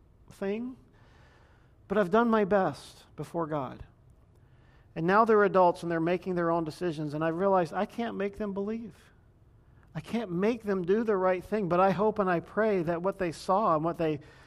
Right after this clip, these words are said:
they learned and what they have heard and what they have received from me and from my wife and our house, I hope that it's, it's inspired them toward Christ and that they want their own faith and their own walk with Christ, but I can't make them do it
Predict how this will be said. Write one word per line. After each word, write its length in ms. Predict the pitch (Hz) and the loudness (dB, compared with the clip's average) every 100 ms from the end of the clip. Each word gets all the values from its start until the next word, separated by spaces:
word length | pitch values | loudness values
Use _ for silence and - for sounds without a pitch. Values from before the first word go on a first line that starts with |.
| - | -4
they 160 | 170 160 | 0 2
learned 400 | 156 190 226 196 | 4 4 4 2
and 100 | 165 | 0
what 140 | 180 | 0
they 120 | 175 | 0
have 100 | 165 | 0
heard 400 | - 208 214 196 | 0 2 4 4
and 80 | 165 | 2
what 120 | 175 | 0
they 100 | 180 | 0
have 120 | 170 | 0
received 720 | 156 143 - 185 226 175 131 - - - - _ - | 0 -6 -2 0 2 2 -2 -10 -20 -20 -20 _ -20
from 320 | - 196 170 | -4 2 2
me 260 | 165 196 196 | 4 4 4
and 120 | 170 | 2
from 160 | - 170 | -2 2
my 140 | 165 | 4
wife 360 | 160 185 196 185 | 6 6 4 2
and 100 | 170 | 2
our 140 | 165 | 2
house, 320 | 156 202 190 | 2 2 2
I 80 | 165 | -2
hope 480 | 135 190 214 202 - - - - - | -2 0 0 -2 -10 -20 -20 -20 0
that 260 | 175 190 180 | 4 4 4
it's, 340 | 175 - - - | -2 -2 -12 -6
it's 160 | - 170 | -4 2
inspired 680 | 180 - - 190 214 226 190 | 0 0 2 6 8 6 4
them 180 | 196 | 2
toward 320 | 175 180 185 185 | 0 0 0 0
Christ 440 | - 208 220 - | 2 4 4 2
and 100 | 185 | -2
that 100 | 170 | 0
they 140 | 185 | 2
want 260 | 214 202 208 | 4 4 4
their 180 | 190 180 | 2 2
own 260 | 185 208 | 4 2
faith 340 | 202 208 196 190 | 2 0 0 2
and 100 | 170 | 0
their 120 | 175 | 0
own 280 | 185 214 190 | 0 0 0
walk 300 | 190 208 196 | 0 0 -2
with 140 | 180 | -8
Christ, 400 | - 226 220 170 | -4 0 0 0
but 100 | 180 | 0
I 100 | 185 | 0
can't 300 | 196 233 196 | 0 -2 -6
make 420 | 170 170 202 269 - | -4 2 2 2 -4
them 300 | 160 151 147 | -6 -6 -2
do 200 | 185 214 | -2 -2
it 200 | 151 | -4